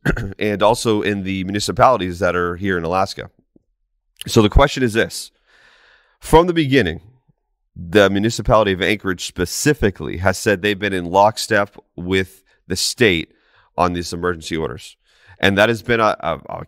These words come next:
key messaging point for both the administration,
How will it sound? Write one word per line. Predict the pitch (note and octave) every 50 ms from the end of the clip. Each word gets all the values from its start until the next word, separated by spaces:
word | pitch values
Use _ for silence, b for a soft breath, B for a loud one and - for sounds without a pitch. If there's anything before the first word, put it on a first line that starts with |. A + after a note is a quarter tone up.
| _ _
key | - - - B2+ C#3+ C#3+
messaging | B2+ A#2 A#2+ B2 - A#2+ G2+ F2 F2 D2 -
point | - - D2 C#2+ C2 - _ _ _ _ _ _ _ _ _ _ _ _ _
for | _ - - G2+ F#2+ F2+ F2+ F2 E2 D#2+ D#2+ - _ _ _ _ _ _ _ _ -
both | A2+ A2+ G#2+ G2 - - -
the | - F#2+ F#2 F#2+ F2+ F2+ E2+ E2+ - -
administration, | F#2 F#2 G2 F#2 F2 - - A2 A2 A#2 A#2 - D3 C#3 C3+ C#3 C3+ -